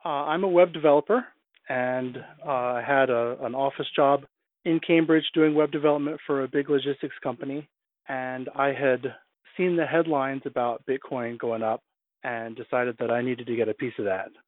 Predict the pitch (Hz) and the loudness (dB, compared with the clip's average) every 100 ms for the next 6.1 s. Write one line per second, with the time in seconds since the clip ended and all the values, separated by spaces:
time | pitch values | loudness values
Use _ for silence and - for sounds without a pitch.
0 | _ - 113 110 120 147 156 165 151 139 | _ 0 2 2 2 4 6 6 4 4
1 | 131 117 120 - 143 131 120 120 117 143 | 2 2 -2 4 4 2 -2 -4 0 2
2 | 139 123 110 - 113 113 - 135 127 120 | 2 0 -6 -4 -4 -6 -6 -2 0 0
3 | 120 107 107 113 113 110 - 127 123 120 | 0 0 -2 -4 -8 -8 -2 0 2 -2
4 | - _ _ - 123 120 117 113 113 110 | -8 _ _ -6 -4 -2 0 0 0 -2
5 | 104 117 123 117 107 - 120 113 120 104 | 0 0 2 2 0 -2 -4 -4 -4 -8
6 | 78 | -10